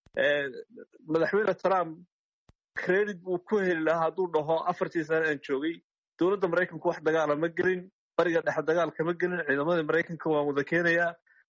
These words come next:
Taasi way u noqon lahayd dood fiican, laakiin waxaa doodaas oo dhan dhaafisay waxyaabo sida uu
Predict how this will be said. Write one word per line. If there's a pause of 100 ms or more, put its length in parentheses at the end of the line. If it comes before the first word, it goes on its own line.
(140)
Taasi
way
u
noqon
lahayd
dood
fiican,
laakiin
waxaa
doodaas
oo
dhan (480)
dhaafisay
waxyaabo (100)
sida
uu